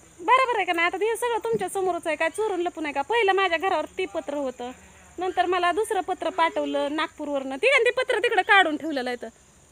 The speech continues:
दिसलं का तिकडं पत्र उभा केलेलं, ते पत्र काढून ठेवलं. तर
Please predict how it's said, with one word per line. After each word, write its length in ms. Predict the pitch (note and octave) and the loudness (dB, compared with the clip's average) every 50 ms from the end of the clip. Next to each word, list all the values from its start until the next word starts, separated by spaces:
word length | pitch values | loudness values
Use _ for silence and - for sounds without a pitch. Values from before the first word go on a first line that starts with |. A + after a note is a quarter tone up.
| _ - | _ -8
दिसलं 280 | - F4 C5 C5 B4 B4 | -2 -2 0 2 2 2
का 80 | F#4+ F4+ | 2 2
तिकडं 200 | G4+ G4 E4+ D#4+ | -2 -2 -4 -4
पत्र 320 | - F#4 - - D#4 D4+ | -4 -4 -4 -2 -2 -2
उभा 240 | D#4 D#4+ E4 D4+ D4 | -2 -2 -4 -6 -4
केलेलं, 400 | D4 D#4+ D4 C#4+ B3+ B3 B3 B3+ - - - _ _ _ _ _ - - _ _ - _ - - - - - - - - - - | -4 -4 -4 -4 -4 -6 -8 -12 -12 -16 -20 _ _ _ _ _ -20 -20 _ _ -20 _ -20 -20 -20 -20 -20 -20 -20 -20 -10 -6
ते 60 | G4 | -4
पत्र 260 | G4+ A#4 A#4 - G4+ F#4+ | -2 -2 -2 -2 -2 0
काढून 380 | - G#4+ G4+ F#4+ F4 D#4+ D#4 | 4 6 6 6 4 2 0
ठेवलं. 300 | C#4+ E4+ F4+ F4 D#4 C#4+ C#4 - | 0 0 0 0 0 -2 -2 -4
तर 140 | C4+ B3+ | -6 -8